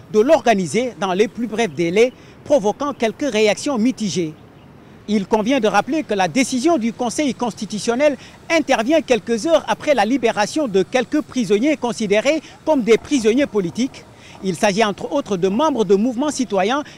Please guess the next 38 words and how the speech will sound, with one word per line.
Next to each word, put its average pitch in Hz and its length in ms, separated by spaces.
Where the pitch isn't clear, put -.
mais 180 140
également 240 400
des 202 140
partisans 233 500
de 196 80
l'ex-parti 254 760
pastef 214 440
d'Ousmane 196 380
Sonko. 196 440
L'opposant 190 460
qui, 214 220
selon 240 280
les 196 300
dernières 196 420
informations, 208 680
serait 269 360
en 240 80
négociation 262 720
avec 202 260
le 208 100
pouvoir 226 480
en 226 120
vue 262 180
d'une 208 180
éventuelle 226 560
libération 240 640
pour 180 160
apaiser 240 420
quelque 269 340
peu 294 200
la 208 160
tension 277 480
qui 214 160
règne 254 240
actuellement 226 500
dans 190 140
le 220 100
pays. 165 380